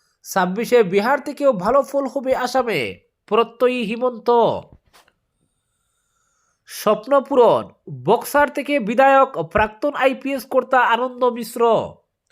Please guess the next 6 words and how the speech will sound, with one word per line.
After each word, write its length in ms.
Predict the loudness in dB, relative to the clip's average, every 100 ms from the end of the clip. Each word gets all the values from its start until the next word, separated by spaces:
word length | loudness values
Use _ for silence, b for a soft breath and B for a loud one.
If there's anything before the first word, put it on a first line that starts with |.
| _ _ _ _ _ _ _ _ _ _ _ _ _ _ _ _ _ _ -4
উপনির্বাচনে 880 | -2 0 -2 0 2 2 2 0 0
দুটি 360 | 0 -4 -2
আসনে 360 | -2 -2 0 -2
সান্ত্বনার 600 | 0 -6 -4 -4 -2 2
জয় 180 | 4 4 4
কংগ্রেসের, 800 | -2 0 -2 0 0 0 -6